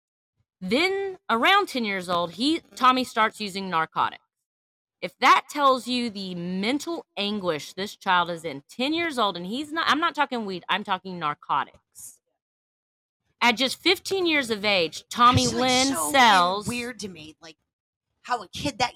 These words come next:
Speaker 2: young can get involved with that.
Speaker 1: If your mom's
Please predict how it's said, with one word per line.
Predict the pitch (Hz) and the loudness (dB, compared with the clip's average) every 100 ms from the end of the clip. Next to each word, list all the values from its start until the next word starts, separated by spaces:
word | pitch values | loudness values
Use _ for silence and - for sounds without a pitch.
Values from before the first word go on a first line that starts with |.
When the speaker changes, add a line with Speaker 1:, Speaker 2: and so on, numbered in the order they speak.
| - | -8
Speaker 2:
young | 175 180 220 240 _ _ _ - _ - | -6 -6 -8 -20 _ _ _ -20 _ -8
can | 233 214 - - | -6 -8 -14 -4
get | 240 202 | -4 -4
involved | 170 175 190 - | -4 0 2 2
with | 151 - | 0 -2
that. | 98 - _ _ _ 240 | -12 -14 _ _ _ -10
Speaker 1:
If | - | -2
your | 240 | 2
mom's | 214 269 403 392 | 6 6 6 0